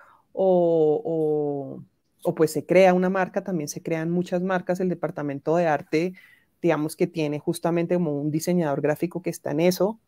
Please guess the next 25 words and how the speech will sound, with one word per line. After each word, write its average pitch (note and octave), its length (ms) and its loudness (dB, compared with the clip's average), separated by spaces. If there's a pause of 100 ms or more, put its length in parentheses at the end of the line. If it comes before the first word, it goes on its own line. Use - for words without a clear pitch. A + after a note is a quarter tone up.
(120)
está - 220 -6
como E3+ 200 0
en F3+ 100 2
función F3+ 380 -4
de D#3 180 2
eso. G3+ 280 -4 (720)
Pero G#3 160 8
en G3+ 80 8
lo G3 120 8
particular F#3 720 6
para, G3+ 680 8
para, F3 720 2 (1200)
para, D#3+ 1040 2 (460)
para, F#3 180 6
¿cómo E3+ 120 0
se F3+ 100 0
llama? D#3 120 4
Para D#3+ 180 6
Salvador, E3+ 680 6 (600)
tuvimos F#3 460 4
Néctar A#3 640 2 (100)
y G#3 120 -4
tuvimos E3+ 760 -2
Chocolatinas D3+ 760 0
Jet D#3+ 340 -2